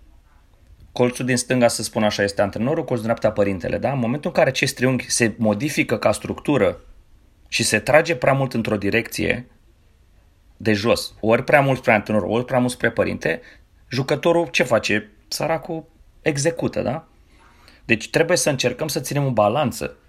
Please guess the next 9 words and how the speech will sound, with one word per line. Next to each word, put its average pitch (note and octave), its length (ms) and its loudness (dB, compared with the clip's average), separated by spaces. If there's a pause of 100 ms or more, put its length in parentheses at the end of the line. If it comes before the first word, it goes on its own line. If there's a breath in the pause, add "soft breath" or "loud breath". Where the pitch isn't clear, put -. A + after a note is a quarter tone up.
(360)
să - 180 -2
vorbească G#2+ 480 2
toată D3+ 280 2
lumea G#2+ 460 -2 (500)
și - 100 -8
să A#2+ 60 -2
se - 140 2
planifice B2 480 0
împreună, A#2 640 -2